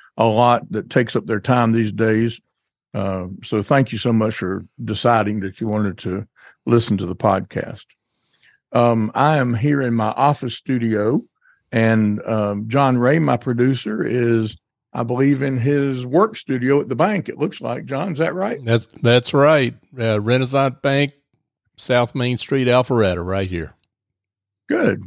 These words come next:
Speaker 1: good.
Speaker 2: Yeah.
Speaker 1: John's, uh, John's looking good. He's got ten times more hair than I have, and he's got on a good-looking, burnt orange-looking shirt there. You look good, John. You look young.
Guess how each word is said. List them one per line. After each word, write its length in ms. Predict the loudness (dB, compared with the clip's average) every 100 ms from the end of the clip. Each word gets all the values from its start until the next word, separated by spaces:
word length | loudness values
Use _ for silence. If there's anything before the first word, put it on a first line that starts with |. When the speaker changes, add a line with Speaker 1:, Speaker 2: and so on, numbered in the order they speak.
| -8
Speaker 1:
good. 400 | -2 0 0 -4 _ _ -6
Speaker 2:
Yeah. 180 | -4 -6 -2
Speaker 1:
John's, 440 | 2 2 2 0
uh, 300 | -2 -4 -6 -10 _
John's 300 | 0 0 2
looking 380 | 0 0 0 2
good. 260 | 2 2
He's 380 | 2 -2 -4 -8 -18 -20 _ -4
got 240 | -2 -2 -10 _ _
ten 240 | 0 2
times 400 | 2 2 2 0
more 240 | -2 0 0
hair 340 | 0 2 2
than 140 | 2 0
I 160 | 0
have, 320 | 0 0 -2
and 100 | -2
he's 140 | -4 -4
got 220 | -4 -4
on 180 | -4 -6
a 140 | -10 -14 _
good-looking, 540 | -8 -4 -4 -4 -4 0
burnt 260 | 2 2
orange-looking 720 | 2 0 0 -2 -4 -4 -6 -10 _ -20 -20 _
shirt 400 | -8 -2 -2 -2
there. 240 | -4 -4
You 100 | -2
look 180 | -2 0
good, 280 | 2 4 2
John. 320 | -2 -4 -4
You 80 | -2
look 160 | -4 -2
young. 600 | -2 0 0 -6 -10